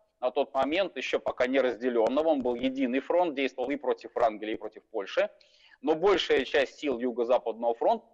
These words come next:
на тот момент, да, она оказалась под Киевом, она совершала вот как раз, э, те боевые действия, собственно, вот, э, против польских войск и, а, достаточно успешные, в том числе Житомирский прорыв,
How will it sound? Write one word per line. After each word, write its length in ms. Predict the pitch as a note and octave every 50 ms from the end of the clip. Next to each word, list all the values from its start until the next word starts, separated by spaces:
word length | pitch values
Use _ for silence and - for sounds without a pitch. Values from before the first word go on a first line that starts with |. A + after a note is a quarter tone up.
| _
на 100 | D#3 B2+
тот 160 | C#3 C#3+ - -
момент, 380 | C3 B2 C3 C#3 C3 A#2+ A2+
да, 220 | - - F3+ F#3+ E3
она 200 | B2+ B2+ C#3 C#3+
оказалась 540 | - - B2 G#2 A2 A#2+ B2+ C3 A#2+ -
под 180 | - A2+ A2+ -
Киевом, 460 | - D#3+ F3 F3+ F3+ F3 E3+ D3+ C#3
она 420 | F#2+ A2+ A#2+ B2 C3+ C#3+ D3 C3+ - - _ - - _ _
совершала 600 | - C3 C3 B2+ B2 - - D3 C3+ D#3 D3 A#2+
вот 200 | A#2+ C3+ C3+ -
как 160 | B2 G#2+ -
раз, 280 | B2 B2+ B2+ - -
э, 140 | A#2+ A2+ G#2+
те 240 | - - B2+ B2+ B2+
боевые 420 | A#2 G#2+ A2+ A#2 A#2 A#2 A2+ A2
действия, 480 | G#2 G2+ A#2 A2 - - B2+ A#2 A2+ G#2+
собственно, 380 | - - A2 - - - G#2+ G2+
вот, 160 | F#2+ G2+ - _ _ _ _ _
э, 100 | G2+ F#2+
против 340 | - A2+ B2 A#2 - A2+ -
польских 420 | - A#2+ A2 - - - G#2+ -
войск 360 | A#2 A#2+ C#3 D3+ D3 D3 - -
и, 320 | - A2 A#2 A2+ A2+ G2 - _ _ _ _ _ _ _ _ _ _ _ _
а, 180 | F#2+ G2+ G#2+ G#2+
достаточно 500 | - A#2 - - C3+ C3 - - - B2
успешные, 840 | A2+ - - C#3+ D#3 D3+ - - C3+ C3 B2 A#2 A2+ A2 G#2+ G#2+ G2+
в 60 | -
том 160 | - B2 A#2
числе 240 | - - - - G#2
Житомирский 560 | G#2 A#2 - B2+ A#2 G#2+ G2+ F2 - - -
прорыв, 400 | - A2 A#2 B2 D3 F3 F3+ -